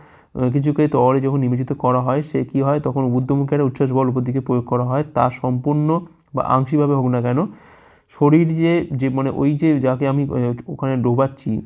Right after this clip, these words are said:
তার দ্বারা স্থানচ্যুত হওয়া তরলের ওজনের সাথে এটা কিন্তু সমান হয় ওই বলটা, ঠিক আছে? সেক্ষেত্রে কিন্তু একটা জিনিস বলতে হবে,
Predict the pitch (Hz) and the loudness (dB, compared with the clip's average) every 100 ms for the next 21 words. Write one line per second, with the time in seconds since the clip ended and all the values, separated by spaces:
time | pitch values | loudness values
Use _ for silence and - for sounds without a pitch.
0 | - 127 135 151 - - 127 127 135 139 | -2 2 4 2 -2 -4 0 2 2 0
1 | 135 127 131 135 131 131 165 - - 123 | -2 -2 -2 -2 0 2 0 -2 -4 0
2 | 120 131 143 - 127 127 131 131 127 123 | 2 2 0 -2 -2 -2 -2 -2 0 -2
3 | 135 - - 120 117 165 - 120 113 110 | -2 -4 -4 -2 -2 -6 -6 -4 -2 -2
4 | - - - _ - 135 147 143 - - | -6 -10 -20 _ -8 -2 0 -2 -8 -20
5 | _ _ 156 170 165 170 170 160 156 156 | _ _ -2 0 2 2 2 2 2 2
6 | 143 143 139 135 | 2 2 2 0